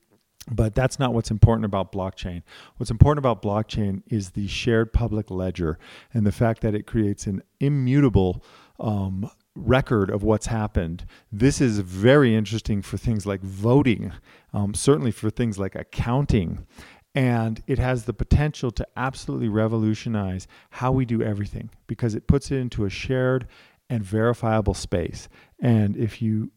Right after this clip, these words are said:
if you can just imagine how many uses that technology would apply to, it's unlimited.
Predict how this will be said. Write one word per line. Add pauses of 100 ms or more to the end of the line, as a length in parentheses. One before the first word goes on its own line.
if
you
can
just
imagine (160)
how
many
uses (180)
that (340)
technology
would (280)
apply
to,
it's
unlimited.